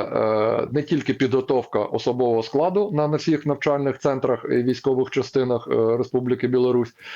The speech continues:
але також, е, в певному сенсі, е, логістичне зараз забезпечення і підготовка, е, до можливого наступу. Хоча ніхто зараз не, е, скаже, що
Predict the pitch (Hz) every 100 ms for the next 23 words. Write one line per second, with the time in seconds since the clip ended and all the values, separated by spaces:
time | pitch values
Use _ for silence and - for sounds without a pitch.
0 | - - - 151 156 170 - 147 143 -
1 | 135 135 131 131 127 123 64 67 69 50
2 | 50 - - - - - - - 147 147
3 | 143 147 139 131 135 110 - - - _
4 | - 123 123 135 143 143 156 139 135 123
5 | 123 117 110 127 123 - 147 147 135 113
6 | 113 123 123 123 117 - 110 113 127 123
7 | 120 117 113 117 123 127 120 127 151 127
8 | 117 110 - 110 104 - - - - 113
9 | 175 185 - 131 127 - 170 190 143 131
10 | 120 - 127 127 123 120 131 120 110 147
11 | 160 160 123 - 117